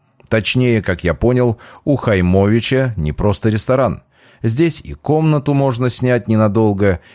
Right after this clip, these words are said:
и девиц нетяжелого поведения отыскать, и поглазеть на что-то вроде местного варьете. Очень популярное заведение, притом с довольно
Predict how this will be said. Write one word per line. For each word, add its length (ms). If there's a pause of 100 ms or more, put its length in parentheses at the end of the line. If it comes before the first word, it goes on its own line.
(100)
и 120
девиц 560
нетяжелого 760
поведения 720
отыскать, 680 (220)
и 100
поглазеть 720
на 120
что-то 360
вроде 340
местного 720 (180)
варьете. 720 (500)
Очень 300
популярное 680
заведение, 580
притом 320
с 60
довольно 480